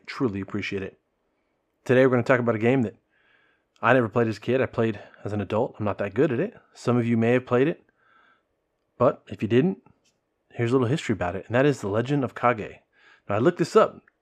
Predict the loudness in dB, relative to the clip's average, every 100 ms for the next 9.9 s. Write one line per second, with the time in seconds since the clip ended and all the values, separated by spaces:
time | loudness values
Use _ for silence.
0 | -10 -2 0 2 2 4 0 -4 -6 _
1 | 0 2 2 -2 -12 -20 _ _ _ _
2 | -8 -4 0 4 6 4 4 0 0 0
3 | 2 4 2 2 2 2 0 -2 -2 -2
4 | -2 -2 2 4 4 2 _ _ _ _
5 | _ _ _ -4 -4 -2 -4 4 4 4
6 | -4 -6 -6 -6 -2 0 0 -2 -6 -8
7 | -8 -12 -2 0 0 -4 -12 _ _ -8
8 | -4 -4 2 2 2 0 -2 0 0 0
9 | -2 -4 -4 -4 -4 -4 -4 -6